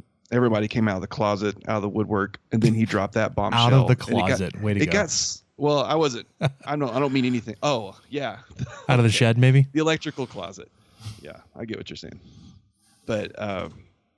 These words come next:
Speaker 1: yeah, it was, it was satisfying to see that, that group. They got a little bit quiet after Leach dropped some random sexual assault allegations during a press conference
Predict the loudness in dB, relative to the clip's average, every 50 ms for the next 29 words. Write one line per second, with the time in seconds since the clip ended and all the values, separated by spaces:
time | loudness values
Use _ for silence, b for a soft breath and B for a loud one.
0 | _ _ _ _ _ _ _ _ _ _ _ -6 -6 -4 -4 -4 -4 -4 -6 -4
1 | -2 2 2 2 2 2 0 0 0 0 -2 -2 -4 -4 -4 -4 -6 -8 -10 -8
2 | -8 -6 -6 -4 -4 -4 -6 -6 _ -20 -20 _ _ _ _ _ _ _ _ _
3 | _ _ _ _ _ _ _ 0 0 0 0 0 0 0 2 0 0 0 0 -4
4 | -4 -4 -2 -2 -2 -2 -2 -4 -6 -4 -2 -2 0 0 -2 -2 -4 -6 -8 -8
5 | -10 -10 -10 -14 -20 _ _ _ _ _ _ _ _ _ _ _ _ _ _ _
6 | _ -4 -4 -4 -2 -2 -4 -6 -4 -4 -2 -2 -2 -2 -6 -10 -18 -18 -16 -12
7 | -12 -10 -8 -6 -6 -6 -6 -6 -6 -8 -8 -10 -12 _ _ _ _ _ _ _
8 | _ _ _ -20 _ _ _ _ _ _ _ _ _ _ _ _ _ -4 -2 -2
9 | -2 0 -4 -4 -4 -2 -2 -2 -2 -2 -4 -4 -4 -4 -6 -6 -6 -4 -4 -4
10 | -4 -6 -6 -2 0 2 2 2 0 -2 -4 -4 -2 0 0 0 0 -2 -4 -6
11 | -8 -8 -8 -10 -10 -10 -10 -12 -12 -14